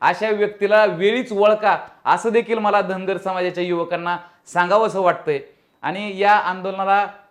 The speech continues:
दहा वर्ष पूर्ण झाल्याचं मी आज, या प्रकरणात मी दहा वर्षात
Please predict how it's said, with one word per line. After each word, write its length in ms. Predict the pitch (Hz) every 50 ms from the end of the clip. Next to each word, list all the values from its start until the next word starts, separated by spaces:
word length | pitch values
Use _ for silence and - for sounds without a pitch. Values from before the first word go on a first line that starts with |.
| _ -
दहा 240 | 131 160 170 190 196
वर्ष 320 | 202 214 214 190 - -
पूर्ण 380 | 202 - - 214 233 233 233 226
झाल्याचं 480 | 208 208 190 190 190 180 185 196 208
मी 340 | 202 185 185 196 202 208 202 -
आज, 200 | 156 175 190 196 170 160 - _ _ _ _ _ _ _ _ _ _ _ _ _ _ -
या 180 | 165 208 247
प्रकरणात 420 | 247 254 262 262 262 254 254 254 240 214
मी 120 | 240 247
दहा 220 | 226 240 214 233 240
वर्षात 240 | 240 233 240 254